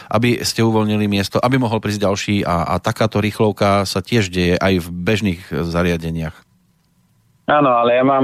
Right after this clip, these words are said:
Speaker 2: aj kamarátov, aj klientov, ktorí povedia, že,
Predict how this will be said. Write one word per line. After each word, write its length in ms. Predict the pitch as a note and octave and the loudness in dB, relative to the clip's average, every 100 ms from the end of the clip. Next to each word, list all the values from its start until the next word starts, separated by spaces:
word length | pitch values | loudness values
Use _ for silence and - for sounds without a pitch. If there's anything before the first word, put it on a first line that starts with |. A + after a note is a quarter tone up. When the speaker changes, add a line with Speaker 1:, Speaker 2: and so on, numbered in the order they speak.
| C3+ | 2
Speaker 2:
aj 240 | C3 A#2+ | 2 0
kamarátov, 800 | - C3 C3 B2+ B2 C3 C3 B2+ B2 | 0 0 2 2 2 2 2 2 0
aj 560 | A#2+ A2+ A2+ A#2 A#2 A#2 | 0 2 4 4 2 0
klientov, 560 | - A#2+ B2 A#2+ B2 A2+ | 0 2 0 2 0 2
ktorí 240 | B2+ A#2+ | 0 0
povedia, 560 | G#2+ B2 A#2+ A2 A#2 A#2 | 2 2 2 2 2 2
že, 220 | G#2+ A2+ | 2 2